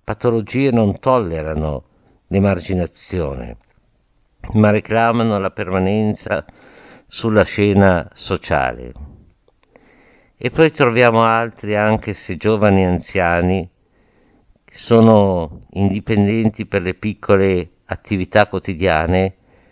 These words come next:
ma necessitano di un supporto per quelle più impegnative.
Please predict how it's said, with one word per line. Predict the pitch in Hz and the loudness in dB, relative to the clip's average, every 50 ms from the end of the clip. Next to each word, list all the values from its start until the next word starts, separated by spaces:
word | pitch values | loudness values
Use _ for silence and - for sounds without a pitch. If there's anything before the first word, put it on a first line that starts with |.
| _ _ _ _ _ _ - | _ _ _ _ _ _ -2
ma | - 101 110 | 2 4 4
necessitano | 120 117 113 - - 135 143 143 - - - 113 - - 117 101 104 104 | 4 4 2 0 0 -2 -2 -2 -4 -8 -12 -8 -2 0 2 2 2 2
di | 101 98 | 2 2
un | 107 107 101 | 2 2 2
supporto | - - 101 - _ - 101 104 107 104 101 - 110 | 0 -4 -10 -8 _ 0 0 2 2 0 -2 -6 -6
per | - - 90 78 - | -4 -4 -4 -6 -4
quelle | - 90 87 85 87 87 90 - | -2 -2 -2 0 -2 -2 -4 -6
più | - - 95 95 92 82 - _ _ - - _ _ _ _ _ | -4 -2 0 0 0 -2 -4 _ _ -20 -20 _ _ _ _ _
impegnative. | - 107 104 98 - 104 92 92 85 - - - 76 64 53 53 55 55 58 | 0 0 0 2 0 0 0 0 -2 -4 -6 -10 -12 -12 -14 -16 -16 -18 -18